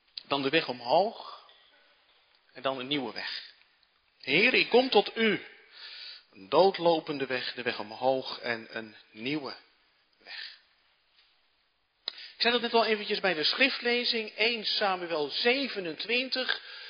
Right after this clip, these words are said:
eh, tot en met twee Samuel hoofdstuk één,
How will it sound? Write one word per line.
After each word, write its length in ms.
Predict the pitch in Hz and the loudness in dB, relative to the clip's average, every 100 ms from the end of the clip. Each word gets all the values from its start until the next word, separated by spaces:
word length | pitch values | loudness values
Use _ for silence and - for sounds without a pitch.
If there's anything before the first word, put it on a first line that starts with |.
| - - | -16 -14
eh, 100 | - 156 135 | -8 -6 -4
tot 200 | - 202 | -2 -2
en 80 | 180 | 0
met 400 | 170 151 - - - _ - | -2 -2 -4 -6 -14 _ -10
twee 340 | - 226 294 262 | -4 -2 0 2
Samuel 580 | - 220 185 175 165 151 | 4 4 2 2 0 0
hoofdstuk 580 | 156 156 - 139 - - | -2 -8 -8 -8 -10 -4
één, 540 | 180 208 240 247 226 | 0 0 0 -6 -12